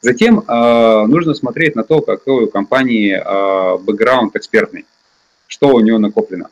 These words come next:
А у компании накоплено достаточно много, но чаще всего это хаотично. И когда вот в этом вот хаосе накопленной информации навести порядок,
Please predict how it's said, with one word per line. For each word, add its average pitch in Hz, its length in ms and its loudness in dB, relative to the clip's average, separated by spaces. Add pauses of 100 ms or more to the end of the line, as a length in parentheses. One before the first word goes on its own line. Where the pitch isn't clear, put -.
(120)
А 107 120 -2
у 107 40 -8
компании 185 400 0
накоплено 123 460 -2
достаточно 104 680 -6
много, 123 480 4
но 90 100 -6
чаще 147 240 -2
всего 123 260 -2
это 120 140 -4
хаотично. - 560 -6 (460)
И 113 80 -4
когда 160 240 0
вот 147 160 0
в - 40 -2
этом 139 260 -4
вот 117 180 -6 (1000)
хаосе 113 840 0
накопленной 113 520 -4
информации 107 760 -4
навести 113 380 -6
порядок, 165 440 0